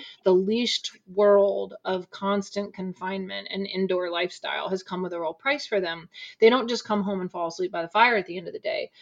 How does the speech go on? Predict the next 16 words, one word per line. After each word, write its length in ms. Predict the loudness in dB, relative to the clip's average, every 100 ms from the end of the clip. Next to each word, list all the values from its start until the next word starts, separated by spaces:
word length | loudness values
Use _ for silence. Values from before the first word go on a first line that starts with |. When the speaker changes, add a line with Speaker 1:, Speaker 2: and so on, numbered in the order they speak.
| -4 6
Speaker 2:
They're, 320 | 6 6 2
they're 340 | -8 2 4 6
literally 480 | 4 2 2 2 4
with 240 | 4 4
us 160 | 0 -2
Speaker 1:
Right. 80 |
Speaker 2:
almost 320 | -6 -4 -6 -10
twenty-four 460 | -14 -14 -10 -10
seven 440 | -8 -10 -10 -10 -8
and 240 | -4 -2
watching 440 | 2 2 0 -2 -2
our 160 | -4
every 320 | -6 -8 -10
move. 440 | -12 -10 -10 -10 _ -12
Um, 420 | -10 -10 -12 -20 _ -20 -20 -10 2
and, 420 | 4 6 4 2